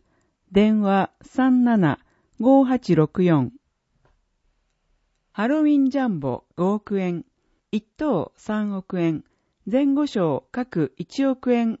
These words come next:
合わせて。ハロウィンジャンボミニ五千万円、一等三千万円、前後賞各一千万円合わせて。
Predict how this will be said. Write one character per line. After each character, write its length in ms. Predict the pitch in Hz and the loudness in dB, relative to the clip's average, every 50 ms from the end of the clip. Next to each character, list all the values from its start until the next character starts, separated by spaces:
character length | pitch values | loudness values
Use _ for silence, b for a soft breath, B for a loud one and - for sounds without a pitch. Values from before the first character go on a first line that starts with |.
| _ - | _ -10
合 80 | 160 180 | -8 -6
わ 140 | 196 208 | -6 -6
せ 160 | 185 - 160 143 | -6 -6 -8 -6
て。 280 | - 135 120 - - _ _ _ _ _ _ _ _ _ _ _ _ _ _ _ _ _ _ _ _ | -6 -8 -8 -8 -12 _ _ _ _ _ _ _ _ _ _ _ _ _ _ _ _ _ _ _ _
ハ 180 | _ - 196 233 | _ -4 -2 0
ロ 120 | 262 285 | 0 2
ウ 20 | 294 | 2
ィ 140 | 294 285 | 2 2
ン 120 | 277 269 262 | 2 2 0
ジ 80 | 285 | 0
ャ 80 | 277 262 | 0 0
ン 120 | 233 190 | 0 -2
ボ 220 | 151 151 147 135 - - | 0 0 -2 -2 -2 -2
ミ 160 | 156 165 185 | -2 -2 0
ニ 200 | 214 233 240 - - | 0 0 0 -2 -4
五 160 | - 175 180 | -4 -4 -4
千 300 | - - 277 277 254 247 | -2 0 0 0 0 0
万 240 | 240 247 233 196 165 | 0 -2 -4 -4 -4
円、 300 | 147 139 127 120 - - _ _ _ _ _ _ _ _ _ _ _ _ _ _ _ - | -4 -4 -6 -6 -8 -10 _ _ _ _ _ _ _ _ _ _ _ _ _ _ _ -10
一 140 | 202 190 _ _ _ - | -10 -10 _ _ _ -4
等 340 | 269 269 269 262 254 - - _ _ _ | -2 0 0 0 0 -2 -6 _ _ _
三 340 | - - 269 285 269 262 | -6 -2 0 0 2 2
千 240 | 247 269 262 247 247 | 2 0 0 0 0
万 240 | 240 240 226 202 165 | 0 0 -2 -2 -2
円、 280 | 151 131 123 120 - - _ _ _ _ _ _ _ _ _ - | -2 -2 -4 -6 -8 -10 _ _ _ _ _ _ _ _ _ -2
前 180 | 208 262 294 277 | 0 2 2 2
後 200 | 277 269 285 262 | 2 0 0 -2
賞 400 | - 220 180 156 143 117 - - _ - | -2 -2 -2 -2 -2 -4 -6 -10 _ -10
各 480 | - 247 247 - - 160 147 - - _ | -8 -8 -6 -4 -2 -2 -2 -4 -6 _
一 100 | - 175 | -14 -14
千 360 | - - - 277 277 262 254 254 | -14 -8 -4 -2 0 0 0 0
万 220 | 254 254 240 196 | 0 0 0 0
円 260 | 180 170 175 180 - - _ - | 0 0 -2 -2 -6 -10 _ -6
合 120 | 165 170 | -4 -4
わ 100 | 196 208 | -4 -4
せ 180 | - - 175 147 | -4 -6 -8 -6
て。 260 | - - 127 - | -6 -6 -8 -8